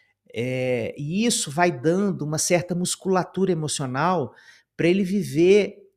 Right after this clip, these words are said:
por exemplo, a adolescência, que é um período de muita intensidade, é, de muito paradoxo, né? Em que ele tá vendo ali a adultez chegando ali,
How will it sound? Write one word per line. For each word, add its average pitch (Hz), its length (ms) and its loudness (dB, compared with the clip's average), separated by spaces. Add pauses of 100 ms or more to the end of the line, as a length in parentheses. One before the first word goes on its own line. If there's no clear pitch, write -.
(200)
por 202 200 4
exemplo, 165 420 2
a 143 40 2
adolescência, 139 760 -2
que - 100 -8
é 170 40 -4
um 175 60 -4
período 160 500 -2
de 139 140 -10
muita 185 540 -4
intensidade, 143 1080 2 (600)
é, 135 160 -2
de 131 120 -6
muito 175 220 -6
paradoxo, 156 960 4 (180)
né? 156 300 -4 (380)
Em 147 160 -4
que - 220 -2
ele 175 140 4
tá 175 200 2
vendo 175 360 2
ali 160 240 2
a 165 60 6
adultez 160 580 -2
chegando 147 680 -2
ali, 147 400 -4